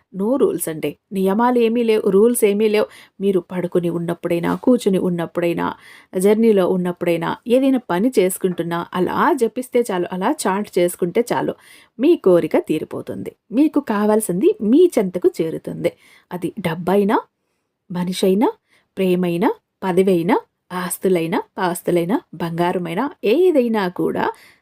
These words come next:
సొంతం చేసేసుకోవచ్చు. ఇది మరీ ముఖ్యంగా ఇది ప్రేమకి, లవ్‌కి సంబంధించినటువంటి ఒక స్పిరిచువల్ ఏంజెల్ నంబర్స్ ఈరోజు నేను చెప్పబోతున్నాను. ఇంకా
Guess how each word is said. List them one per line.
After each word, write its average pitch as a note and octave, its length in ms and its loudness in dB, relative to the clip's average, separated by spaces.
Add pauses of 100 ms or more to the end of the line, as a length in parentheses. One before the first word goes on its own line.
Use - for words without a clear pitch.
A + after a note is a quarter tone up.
సొంతం - 360 -2
చేసేసుకోవచ్చు. - 720 -6 (340)
ఇది F4 200 4
మరీ B3+ 320 2
ముఖ్యంగా F#3+ 680 -4
ఇది B3+ 180 2
ప్రేమకి, C4+ 560 -2
లవ్‌కి G3+ 400 2
సంబంధించినటువంటి E3+ 1120 -4
ఒక C4+ 260 0 (440)
స్పిరిచువల్ G3+ 720 0
ఏంజెల్ F#3+ 300 0
నంబర్స్ F3 340 -2
ఈరోజు D4+ 320 4
నేను G3+ 220 2
చెప్పబోతున్నాను. D#3+ 680 -6 (2000)
ఇంకా C#4+ 260 2